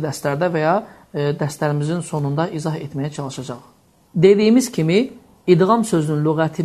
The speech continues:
mənası daxil etmək və ya daxil olmaq mənalarına gəlir. Və idğam iki qismə bölünür ki, bunların birinci qismi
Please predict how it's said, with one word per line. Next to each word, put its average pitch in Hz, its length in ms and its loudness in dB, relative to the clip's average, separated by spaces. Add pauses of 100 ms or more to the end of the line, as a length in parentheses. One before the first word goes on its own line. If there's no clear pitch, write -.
(100)
mənası 143 580 -2 (320)
daxil 165 480 2
etmək 156 560 -4 (240)
və 151 80 -2
ya 165 180 -2
daxil 156 360 0 (100)
olmaq 147 500 -2
mənalarına 135 640 -4 (100)
gəlir. 117 240 -16 (580)
Və 180 300 4 (300)
idğam 175 420 2
iki 156 240 -8
qismə 147 360 -4
bölünür 143 300 0
ki, 156 220 -8
bunların 143 520 -2
birinci 143 420 -4
qismi 135 380 -6